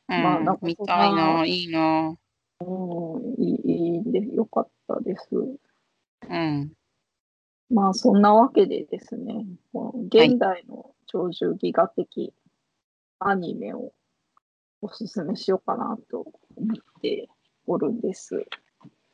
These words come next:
Speaker 2: で、
Speaker 1: もうね、
Speaker 2: 全部
Speaker 1: み-、ミミさんのプレゼンで私が何見るか決まるから、すごい責任、
Speaker 2: <laughs>
Speaker 1: 私にとっ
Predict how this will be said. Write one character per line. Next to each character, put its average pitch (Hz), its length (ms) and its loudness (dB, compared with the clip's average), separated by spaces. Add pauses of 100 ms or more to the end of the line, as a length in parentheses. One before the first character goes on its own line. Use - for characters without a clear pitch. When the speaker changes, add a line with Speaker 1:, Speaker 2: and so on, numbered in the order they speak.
(640)
Speaker 2:
で、 208 160 4
Speaker 1:
も 196 220 6
う - 20 4
ね、 151 720 6
Speaker 2:
全 - 20 2
部 190 60 4
Speaker 1:
み-、 214 180 2
ミ 247 160 2
ミ 320 180 6
さ 202 380 2
ん 156 680 2
の 156 360 6
プ - 80 -2
レ 185 160 4
ゼ 196 160 2
ン 196 80 6
で 185 80 4
私 202 320 2
が 208 100 4
何 202 220 4
見 175 140 4
る 160 60 0
か 151 140 0
決 - 200 -2
ま 175 160 4
る 175 100 0
か 147 140 2
ら、 139 180 4
す - 160 -4
ご 190 180 4
い 151 40 0
責 190 400 -2
任、 226 100 4
Speaker 2:
<laughs> - 140 2
Speaker 1:
私 - 320 0
に 233 100 2
と 226 120 -4
っ 220 60 -4